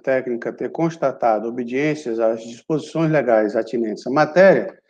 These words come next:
eh, verificou a regularidade dos atos de aposentadoria. Com essas considerações, o parecer ministerial em ambos os processos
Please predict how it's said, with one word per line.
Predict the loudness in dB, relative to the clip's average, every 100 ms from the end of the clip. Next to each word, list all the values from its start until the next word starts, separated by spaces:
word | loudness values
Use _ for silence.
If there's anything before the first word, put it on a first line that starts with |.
| _ _ _
eh, | 0 2
verificou | 4 4 4 0 2 6 6
a | 6
regularidade | 6 8 6 6 6 6 4
dos | -2 2
atos | 2 2
de | -2
aposentadoria. | -2 -2 0 0 2 0 0 -4
Com | -4 -6
essas | -6 -10
considerações, | -10 -6 0 2 0 0 0 0
o |
parecer | 0 0 0 -4
ministerial | -2 -4 -4 -6 0 2 4
em | 4
ambos | 6 6 4
os | 0 -2
processos | -2 2 4 4 2